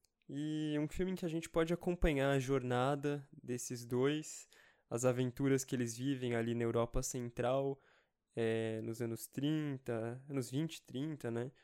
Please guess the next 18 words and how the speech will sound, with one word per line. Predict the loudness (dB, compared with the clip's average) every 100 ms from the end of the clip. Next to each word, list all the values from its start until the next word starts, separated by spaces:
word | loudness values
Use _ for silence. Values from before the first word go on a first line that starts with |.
| _ _ _ -6
Período | -2 0 0
muito | -2 -4 -8
tenso, | -4 0 0 0 -4 -8 -8 -10 -14 -6
é, | 0 2 2
no | 0
velho | 0 -2 -2
continente. | -6 -8 -6 -4 -2 -4 -8 -14 _ _ _ _ _ _ _ _ _ _ _ _ _ _ -4
E | -2 0 -2 -2
podemos | -2 -2 0
acompanhar | -2 -2 -6 6 8 8 2 4
aí | 2 2 -4 -8
diversas | -10 0 0 0 -6
tradições | 0 0 0 -8 -2 0 0
da | -2
região, | -2 -2 -2 0 2 2 -2 -8 _ _ _ _ _ _
é, | -4 -2 0 -2 -4 -4
gastronomia, | -4 -4 -2 0 0 2 2 2 2 0
arquitetura, | -2 -4 -8 -6 -6 -2 0 2 2 2 0